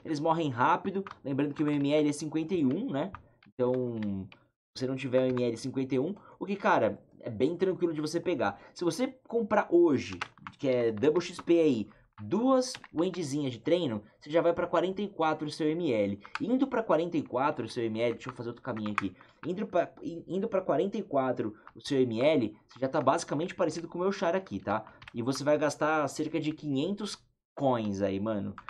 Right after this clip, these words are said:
Eu a-, acredito. Olha só, aqui é perigoso, hein, mano. Aqui é pra hardcore gameplay, mano. Aqui é hardcore gameplay. Aqui é só pra quem é pro mesmo, viu? Se você não for pro, nem vem. Tô brincando. Não é tão pro assim, não.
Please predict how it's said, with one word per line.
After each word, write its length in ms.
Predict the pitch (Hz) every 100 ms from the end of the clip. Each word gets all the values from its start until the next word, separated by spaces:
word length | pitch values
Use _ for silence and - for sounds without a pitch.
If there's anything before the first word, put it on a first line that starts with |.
| -
Eu 160 | 104 107
a-, 240 | 101 - -
acredito. 360 | 143 120 -
Olha 200 | 113 131
só, 180 | 117 110 -
aqui 200 | 101 110
é 40 |
perigoso, 360 | 113 170 113 101
hein, 80 | 107
mano. 160 | 104 98 - - - _ -
Aqui 480 | 104 - 131 170
é 20 | 190
pra 260 | 190 180
hardcore 420 | 170 170 - 165
gameplay, 360 | 165 185 147 104
mano. 260 | 104 87 71 - - -
Aqui 240 | 98 127
é 20 |
hardcore 360 | 139 143 160 135
gameplay. 640 | 131 110 110 120 165 202 - - -
Aqui 240 | 107 -
é 60 | 143
só 240 | - 156
pra 180 | 151 175
quem 240 | - 175 170
é 40 |
pro 200 | 170 170
mesmo, 300 | 151 101 95
viu? 160 | 92 120
Se 920 | 131 - - _ _ _ _ - 104
você 60 | 131
não 80 | 131
for 120 | 139
pro, 300 | 110 110 - - -
nem 180 | - 175
vem. 140 | 131 101 95 - - _ _ _ -
Tô 60 |
brincando. 480 | 127 165 143 107 98 - _ 104
Não 140 | 110
é 80 | 120
tão 160 | 139 135
pro 180 | 131
assim, 220 | 131 139 156
não. 160 | 107